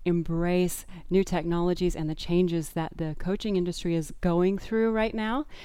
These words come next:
And we encourage you to come and follow us, and we will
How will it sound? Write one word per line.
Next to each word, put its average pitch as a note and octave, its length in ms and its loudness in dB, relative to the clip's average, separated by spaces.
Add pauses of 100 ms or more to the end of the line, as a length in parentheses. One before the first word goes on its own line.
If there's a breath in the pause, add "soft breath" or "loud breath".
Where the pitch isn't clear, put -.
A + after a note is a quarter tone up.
(220 loud breath)
And D#3+ 280 0
we E3+ 120 0
encourage E3 500 0
you E3 120 2
to D#3+ 120 -2
come F3+ 240 0
and G#3 160 0
follow B3 400 4
us, F3+ 260 4 (320 loud breath)
and D3+ 140 -2
we F3 320 4
will D#3+ 400 -2